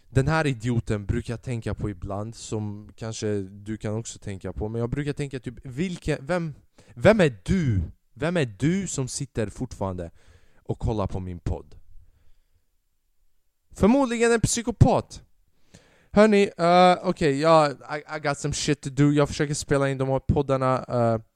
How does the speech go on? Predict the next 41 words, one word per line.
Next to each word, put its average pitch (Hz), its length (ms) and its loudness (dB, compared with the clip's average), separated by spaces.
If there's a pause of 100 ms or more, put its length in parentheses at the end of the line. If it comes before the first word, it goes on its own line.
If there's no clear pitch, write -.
(600)
Och 175 120 0
du 180 60 0
vet, 262 160 4
inte 277 260 0
mycket 254 260 6
har 185 80 10
hänt 214 180 0
i - 20 -2
mitt 175 180 0
liv, 185 180 -2
så - 160 -4
jag 160 80 4
har 202 120 2
ingenting 180 340 -2
att 131 100 -4
berätta. 147 400 -2
Till 156 140 -10
nästa 175 280 -4
gång 175 160 -4
jag 151 120 -4
kan 147 140 -8
berätta 156 260 -6
någon 139 140 -2
krigshistoria 165 880 -4
från 131 240 -8
Albanien 156 840 0
och - 260 -12
bryta 151 340 2
mot 131 160 -2
koden 147 360 0
som 131 160 -6
min 110 100 -6
mamma 135 220 -4
har 131 80 -2
gav 131 200 -2
mig. 127 100 -6
Hon 127 120 -6
har 120 80 -4
sagt - 240 -6
till 120 100 -8
mig, 113 160 -4